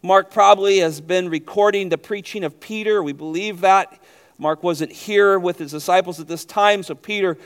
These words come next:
had a great preaching ministry. Doubtlessly, Mark was an apprentice to him at some sort and was recording this. And now this teaching takes a turn.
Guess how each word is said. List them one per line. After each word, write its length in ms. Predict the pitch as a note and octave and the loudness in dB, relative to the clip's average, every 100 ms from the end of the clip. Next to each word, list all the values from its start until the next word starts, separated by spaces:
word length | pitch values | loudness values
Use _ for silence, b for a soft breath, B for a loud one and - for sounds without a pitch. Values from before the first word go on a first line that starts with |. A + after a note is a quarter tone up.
| B B | B B
had 160 | F3+ | 0
a 40 | D#3 | 0
great 300 | F#3 E3+ - | -2 -4 -6
preaching 480 | A#3 A3 - G3 | -8 -8 -8 -8
ministry. 680 | F#3+ F#3+ F3+ - F#3 F3+ F3+ B B | -6 -6 -8 -6 0 0 -2 B B
Doubtlessly, 480 | D#3+ D#3 E3 - D#3+ | 0 0 -2 -4 -6
Mark 480 | D#3+ F#3+ G3 G3 E3 | 0 6 6 4 -4
was 240 | D3 - b b | -8 -10 b b
an 100 | C#3+ | -8
apprentice 480 | C#3 - A3 G#3+ - | -8 -2 -2 -2 -6
to 120 | F#3 | -8
him 240 | E3 F#3 | -6 -6
at 80 | D#3 | -8
some 240 | - D#3 C#3+ | -6 -8 -8
sort 480 | - G#3 F#3+ E3+ b b | -8 0 0 0 b b
and 100 | E3+ | -14
was 60 | D#3 | -10
recording 540 | D#3 - G#3 G#3+ G#3 | -10 -4 -2 0 -2
this. 240 | F3 E3+ F3+ | -2 -2 -4
And 160 | E3 | -4
now 380 | F#3+ A#3 C4 A#3 B B | 2 6 6 4 B B
this 260 | F#3+ G#3 - | 0 0 0
teaching 480 | - A#3 - A#3 G3 | -8 -10 -8 -8 -8
takes 400 | - A3 G#3 - | -6 -4 -4 -4
a 80 | D#3 | -6
turn. 760 | - - A3 G3 D#3+ A2+ | -8 -6 -2 0 0 -6